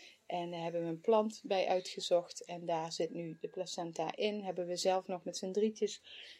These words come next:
of ja, met z'n vieren eigenlijk een soort van ceremonie gedaan. Dat we, eh, eerst alle offerbakjes die de buren hadden gemaakt onder in de pot. En dan zand en stenen en schelpen, want ze heet niet voor niks Mare.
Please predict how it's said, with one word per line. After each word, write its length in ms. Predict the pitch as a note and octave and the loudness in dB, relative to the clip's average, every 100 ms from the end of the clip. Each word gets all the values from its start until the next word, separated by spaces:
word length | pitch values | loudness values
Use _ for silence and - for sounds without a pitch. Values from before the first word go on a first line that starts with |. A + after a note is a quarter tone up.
| _ | _
of 120 | - | -2
ja, 100 | F#3 | 2
met 180 | E3 D#3+ | 2 2
z'n 120 | - | -2
vieren 360 | F3 G3+ G#3+ F#3+ | 0 4 6 8
eigenlijk 320 | F3 F#3+ F#3 | 6 4 -4
een 60 | F#3 | -4
soort 280 | - F#3 - | 0 0 -2
van 160 | F3+ | -8
ceremonie 540 | - F#3 F#3 F#3 F3+ F3 | 0 0 0 -2 -4 -4
gedaan. 380 | - F3 E3+ | 0 0 0
Dat 180 | E3+ D#3+ | -2 -2
we, 160 | F3 E3 - - - _ _ _ | -2 -2 -8 -20 -20 _ _ _
eh, 280 | E3+ E3 D#3+ | -8 -4 -2
eerst 300 | - F3 - | 0 0 0
alle 260 | F3 F3+ - | 2 4 4
offerbakjes 760 | A3+ - F#3+ G3 - G3 - | 4 4 6 6 4 0 0
die 140 | - F#3 | 0 0
de 140 | F#3 | -2
buren 360 | F#3 F#3+ F#3 F3 | 0 0 2 2
hadden 200 | F3+ F3 | 2 0
gemaakt 440 | F3+ E3+ E3 - | 0 -6 -6 -2
onder 300 | A3+ A3 G3+ | 0 0 0
in 160 | F#3+ F#3+ | 0 -2
de 80 | |
pot. 380 | F#3 F#3+ F3+ - | -2 0 0 0
En 140 | - E3 | -6 -6
dan 240 | D#3+ E3 | -6 -2
zand 380 | F#3+ F#3 F#3+ E3+ | 2 2 0 -4
en 120 | D#3+ | -4
stenen 500 | - - F#3+ F3+ F3 | -4 0 2 2 -2
en 140 | D#3+ | -2
schelpen, 580 | D#3+ - G#3+ G#3 - G3 | -2 4 6 6 4 2
want 300 | F#3+ E3 - _ - - - _ _ | 2 -12 -14 _ -20 -20 -20 _ _
ze 160 | - | -2
heet 220 | D#3+ E3 - | -2 -2 -8
niet 160 | D#3+ | -10
voor 120 | - | -6
niks 240 | E3+ F#3+ - | -4 -4 -2
Mare. 420 | F#3+ F3+ F3 F#3+ | -2 0 0 -4